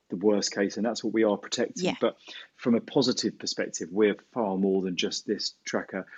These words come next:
Speaker 1: We're trying to actually give the kids the skills to be able to look after themselves.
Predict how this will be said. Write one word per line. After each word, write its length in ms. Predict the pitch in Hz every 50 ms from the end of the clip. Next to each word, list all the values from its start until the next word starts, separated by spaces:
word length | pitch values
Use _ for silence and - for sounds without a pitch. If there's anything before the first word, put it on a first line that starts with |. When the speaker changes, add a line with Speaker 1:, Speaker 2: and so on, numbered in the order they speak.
| - - _ -
Speaker 1:
We're 160 | 107 107 104
trying 320 | 104 - 120 110 107 104 101
to 100 | 98 95
actually 400 | 95 - - - - 95 95 87
give 240 | - 107 101 -
the 80 | - -
kids 320 | - - - - 98 - -
the 100 | - 92
skills 420 | - - - 107 104 95 92 -
to 80 | - -
be 60 | 104
able 100 | 98 -
to 80 | - 98
look 180 | 95 - -
after 240 | 101 95 - - 92
themselves. 540 | 90 85 - - 101 98 98 92 - -